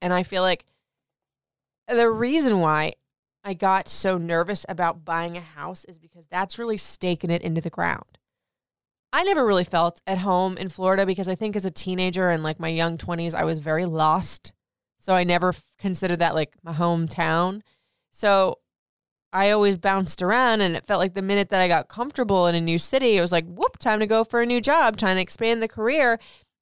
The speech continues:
And now it's not that I can't ever do that again, but it's just, like, the idea is to stay, to build a life, to have something rock solid. And it's not that my marriage that's upcoming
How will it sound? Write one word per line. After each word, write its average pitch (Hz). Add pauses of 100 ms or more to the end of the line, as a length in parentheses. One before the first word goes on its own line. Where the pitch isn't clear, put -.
(140)
And 208
now 226
it's -
not 277
that 262
I 214
can't 233 (240)
ever 190
do 185
that 190
again, 165
but 175
it's 170
just, 185
like, 175
the 170
idea 170
is 156
to 160
stay, - (1040)
to 185
build 170
a 156
life, 160 (580)
to 180
have 185
something 175
rock 170
solid. 165
And 214
it's 240
not 339
that 294
my 240
marriage 190 (220)
that's 165
upcoming 165